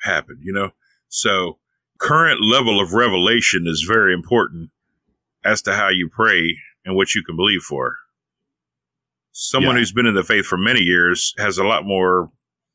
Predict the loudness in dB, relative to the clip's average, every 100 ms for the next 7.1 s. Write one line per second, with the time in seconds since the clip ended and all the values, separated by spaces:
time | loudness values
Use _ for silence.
0 | _ -2 0 2 2 2 0 -2 -2 -4
1 | -4 -2 0 -2 -8 -16 _ _ -4 -2
2 | -2 -2 0 0 -2 0 -2 0 0 0
3 | 0 -2 -2 -6 -6 -6 -12 _ _ _
4 | _ _ _ _ _ _ _ -4 -4 -4
5 | -8 _ _ _ -4 -2 -4 -2 0 2
6 | 0 2 0 0 0 0 0 0 -2 -4